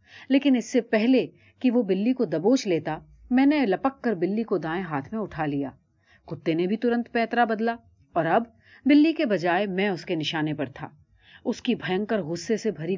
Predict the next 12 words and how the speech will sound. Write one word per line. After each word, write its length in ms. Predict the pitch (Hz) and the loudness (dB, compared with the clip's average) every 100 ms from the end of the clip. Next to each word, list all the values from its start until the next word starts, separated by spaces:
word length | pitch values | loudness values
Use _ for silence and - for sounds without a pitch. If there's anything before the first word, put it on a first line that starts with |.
| 170 | -2
گراہٹ 420 | 151 156 147 220 _ _ - - | -2 -2 -4 -8 _ _ -10 -4
اور 100 | 240 | -4
پینے 440 | - 214 220 262 | 0 0 2 0
دانتوں 360 | 180 170 170 233 | 0 -2 -2 -4
سے 140 | 226 | -4
بچنے 380 | 160 151 226 208 | -4 -6 -4 -4
کا 220 | - - | -4 -6
صرف 240 | - 269 - _ - | -4 -6 -6 _ 0
ایک 260 | 240 - | 0 2
ہی 40 | 185 | -2
اپائے 300 | 143 143 135 | -2 -2 -4
تھا۔ 180 | 143 | -6